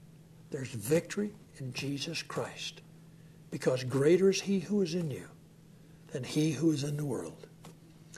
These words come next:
The Apostle Paul reflects this in First Corinthians six,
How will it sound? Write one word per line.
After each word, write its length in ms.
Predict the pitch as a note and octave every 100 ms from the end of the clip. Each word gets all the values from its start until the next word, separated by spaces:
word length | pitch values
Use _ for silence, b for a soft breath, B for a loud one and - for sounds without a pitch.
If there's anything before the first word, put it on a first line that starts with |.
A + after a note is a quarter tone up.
| B B B
The 100 | B2+
Apostle 400 | - F3+ E3+ F#3
Paul 300 | - F#3+ E3+
reflects 560 | D3 C#3 - B2+ - -
this 240 | - -
in 80 | A#2+
First 280 | - D3+ -
Corinthians 520 | D#3+ D3+ F3 D#3 -
six, 380 | - - -